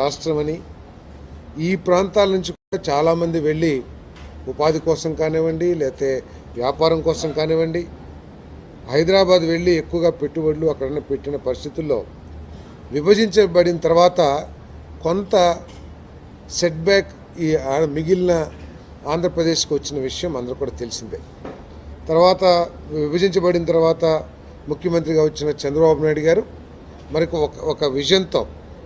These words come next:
ఏ విధంగా అయితే హైదరాబాద్ని ప్రపంచ పటంలో గుర్తించబడ్డ ప్రదేశంగా చేశారో, అదేవిధంగా ఒక విజన్‌తో ఈ రాష్ట్రాన్ని అభివృద్ధి చేయాలి, వరల్డ్ క్లాస్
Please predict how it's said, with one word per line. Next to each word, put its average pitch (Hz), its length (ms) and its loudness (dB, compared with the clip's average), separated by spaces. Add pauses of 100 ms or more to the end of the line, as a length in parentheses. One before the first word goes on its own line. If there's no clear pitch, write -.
(240)
ఏ 147 140 2
విధంగా 190 360 2
అయితే 190 360 2
హైదరాబాద్ని 170 920 2 (1300)
ప్రపంచ 170 420 -2
పటంలో 175 560 6 (680)
గుర్తించబడ్డ 170 720 2
ప్రదేశంగా 160 760 2 (640)
చేశారో, 147 460 2 (600)
అదేవిధంగా 196 600 4
ఒక 202 180 0 (320)
విజన్‌తో 175 460 2 (420)
ఈ 147 80 -2
రాష్ట్రాన్ని 147 500 0
అభివృద్ధి 147 320 -4 (100)
చేయాలి, 139 320 2 (1400)
వరల్డ్ 180 300 6
క్లాస్ 170 300 2